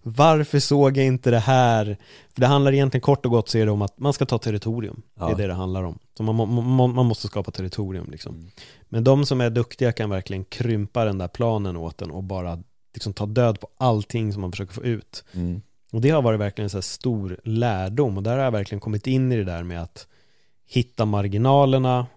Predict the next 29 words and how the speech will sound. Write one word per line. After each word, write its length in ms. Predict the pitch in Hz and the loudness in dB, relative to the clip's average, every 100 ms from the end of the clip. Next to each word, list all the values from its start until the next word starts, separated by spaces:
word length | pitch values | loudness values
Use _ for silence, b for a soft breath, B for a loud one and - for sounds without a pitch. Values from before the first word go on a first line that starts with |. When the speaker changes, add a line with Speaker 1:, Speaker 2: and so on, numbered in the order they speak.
| _ | _
Speaker 1:
och 300 | - 120 _ | -4 -4 _
även 220 | 113 101 | -4 -2
det 60 | 98 | -2
här 100 | 101 | -2
med 100 | 98 | -4
att 80 | 92 | -4
det 80 | 107 | -2
är 20 | |
nivåer, 560 | 107 101 123 110 95 | 0 2 2 2 -2
det 100 | 90 | -4
finns 280 | 101 120 104 | -2 -2 0
nivåer, 540 | 110 104 110 98 90 71 | 0 0 0 -2 -6 -10
liksom. 300 | - 104 110 | -14 -8 -2
Möta 300 | 110 104 110 | -2 -2 -2
någon 160 | 104 | -2
som 100 | 101 | -4
är 40 | 98 | -6
bättre 480 | 101 110 - 110 110 | -4 -4 -4 -4 -4
än 120 | 104 | -2
ens, 200 | 98 95 | -4 -4
försöka 300 | 107 98 98 | -6 -6 -6
titta 300 | - 101 104 | -6 -6 -6
på 120 | 101 | -4
vad 140 | 98 | -2
gör 340 | 107 120 123 117 | 2 6 6 4
de 180 | 98 98 | 2 0
egentligen 560 | 104 110 110 104 92 | 0 0 -2 -4 -8
och 140 | 95 95 | -8 -4
varför, 600 | 107 104 98 - 90 | -4 -4 -6 -8 -10